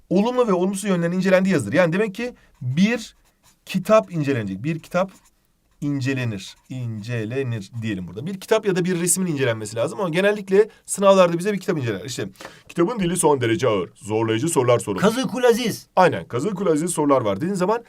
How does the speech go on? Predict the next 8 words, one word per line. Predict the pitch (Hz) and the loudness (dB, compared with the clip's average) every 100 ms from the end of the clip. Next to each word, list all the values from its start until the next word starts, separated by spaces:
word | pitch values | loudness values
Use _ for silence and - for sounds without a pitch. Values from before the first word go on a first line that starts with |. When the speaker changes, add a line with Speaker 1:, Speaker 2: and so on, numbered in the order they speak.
| _ | _
Speaker 1:
sen | - 196 196 | 0 2 4
bu | |
kitabı | 180 202 190 254 254 _ - | 4 2 2 -2 -10 _ -6
eleştirmiş | 123 143 - - 160 175 135 | 0 0 -2 -2 0 0 -2
oluyorsun. | 101 87 95 | -4 -6 -8
Kitap | - 156 | -4 -2
eleştirisi. | 127 95 90 104 | -2 -4 -10 -2
Yoksa | 190 - 135 | -2 2 0